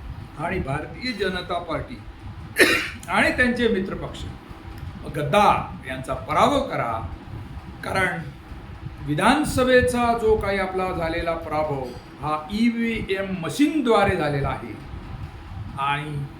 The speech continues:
इल-, जनतेने ध्यानात ठेवावं आणि आगामी काळामध्ये जागृत राहून पक्ष बळकट करावा असं त्यांनी आवाहन केलेलं आहे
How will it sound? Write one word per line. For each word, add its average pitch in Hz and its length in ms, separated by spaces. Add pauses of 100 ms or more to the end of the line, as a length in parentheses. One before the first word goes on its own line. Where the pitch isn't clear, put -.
इल-, 156 260
जनतेने 190 800 (140)
ध्यानात 208 420
ठेवावं - 960
आणि 131 160 (140)
आगामी 202 420
काळामध्ये - 680 (540)
जागृत 226 500
राहून - 280 (600)
पक्ष - 340
बळकट 135 380
करावा - 640
असं - 160
त्यांनी 120 260
आवाहन 120 360
केलेलं 127 400
आहे 165 440